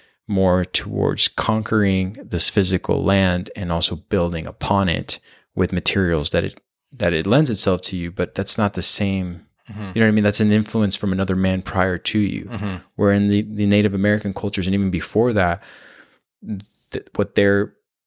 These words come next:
Speaker 1: guiding themselves by is this council that we're
Speaker 2: Yeah.
Speaker 1: talking about. And it, and it still is connection to God and to everything and to,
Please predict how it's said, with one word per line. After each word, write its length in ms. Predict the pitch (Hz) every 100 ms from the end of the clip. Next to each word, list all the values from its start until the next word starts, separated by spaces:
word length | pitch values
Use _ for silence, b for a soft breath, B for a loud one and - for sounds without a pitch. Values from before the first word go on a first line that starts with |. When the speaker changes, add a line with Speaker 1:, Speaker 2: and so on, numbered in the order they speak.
| _ -
Speaker 1:
guiding 300 | 110 92 98
themselves 380 | 92 87 - -
by 380 | - 92 95 92 -
is 240 | 85 85
this 200 | 78 73
council 540 | - - 73 - - 92
that 120 | 95
we're 80 | 98
Speaker 2:
Yeah. 60 | 95
Speaker 1:
talking 340 | - - 95
about. 360 | - - 50 -
And 160 | 110
it, 120 | 127 131
and 100 | 123
it 100 | 120
still 240 | - 151
is 200 | 123 107
connection 440 | - 110 107 - 98
to 100 | -
God 340 | 90 98 98
and 100 | 92 -
to 100 | -
everything 460 | 95 98 - 95
and 100 | 92
to, 140 | -